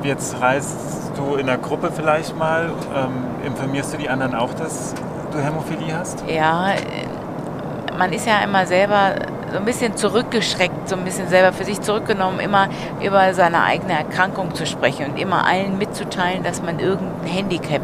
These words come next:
Speaker 2: hat. Aber in, in einer Gruppe, wo sonst niemand wei-, Bescheid weiß, dass man eine Erkrankung hat, die dann doch gegebenenfalls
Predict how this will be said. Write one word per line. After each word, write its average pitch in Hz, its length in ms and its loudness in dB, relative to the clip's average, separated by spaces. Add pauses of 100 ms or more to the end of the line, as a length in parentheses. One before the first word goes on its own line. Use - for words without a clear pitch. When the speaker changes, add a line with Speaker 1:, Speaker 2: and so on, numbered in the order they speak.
Speaker 2:
hat. - 260 -4 (1080)
Aber 170 600 4 (280)
in, 175 200 0 (1400)
in - 140 -2
einer 170 300 2
Gruppe, 233 500 0
wo 175 140 0
sonst 202 560 0
niemand 240 460 0
wei-, 190 240 2 (140)
Bescheid 202 380 2 (100)
weiß, 85 260 2
dass 156 220 -4
man 156 200 0
eine 151 180 2
Erkrankung 151 640 -2
hat, 156 100 2 (120)
die 165 100 -4
dann 160 280 2
doch 233 360 2
gegebenenfalls 190 880 -2